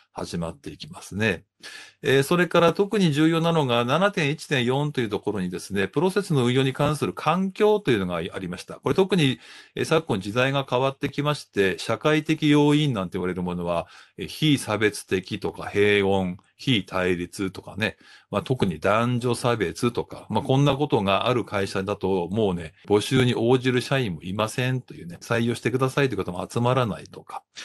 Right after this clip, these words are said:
あとは心理的要因ですね。これはあの、パワーハラスメント、セクシャルハラスメントが大きな今、話題になってますけれども、心のケアの問題。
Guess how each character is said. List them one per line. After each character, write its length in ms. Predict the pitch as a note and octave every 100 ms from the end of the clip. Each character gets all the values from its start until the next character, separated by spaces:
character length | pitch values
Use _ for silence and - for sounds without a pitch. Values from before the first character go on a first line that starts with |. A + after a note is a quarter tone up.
| - - -
あ 120 | A#2+
と 120 | E3
は 80 | C3
心 320 | - C3+ D3+
理 100 | D#3
的 260 | D#3+ D#3 D3+
要 200 | D3 D3
因 160 | C#3+
で 100 | C#3
す 160 | C#3 E2+
ね。 300 | F2+ G#2+ A2+
こ 120 | A2
れ 80 | G#2+
は 160 | G#2+ G2+
あ 60 |
の、 140 | G#2 F#2+
パ 180 | G2
ワ 280 | G#2 A#2 A#2
ー 20 |
ハ 140 | A2+ A#2
ラ 140 | A2
ス 160 | G#2+ G2
メ 160 | F#2
ン 80 | F2
ト、 120 | -
セ 140 | G2 F#2+
ク 80 | -
シ 100 | G#2+
ャ 60 |
ル 80 | G#2
ハ 140 | G2
ラ 100 | A2
ス 120 | G2+ G2+
メ 120 | F2+
ン 80 | E2+
ト 300 | - E2+ - - - -
が 200 | G2+ -
大 180 | A#2 A2
き 120 | G#2+
な 120 | F#2
今、 300 | F2+ F2 F2+ - F2
話 120 | E2 F2+
題 140 | A2
に 60 | A2+
な 100 | C3
っ 40 |
て 100 | A2+
ま 100 | F#2
す 80 | -
け 80 | F#2+
れ 60 |
ど 60 | G2
も、 60 |
心 340 | F#2+ G#2 A#2+ A2
の 140 | G#2
ケ 160 | - B2+
ア 80 | G2
の 100 | E2
問 240 | D2+ D2+
題。 240 | - -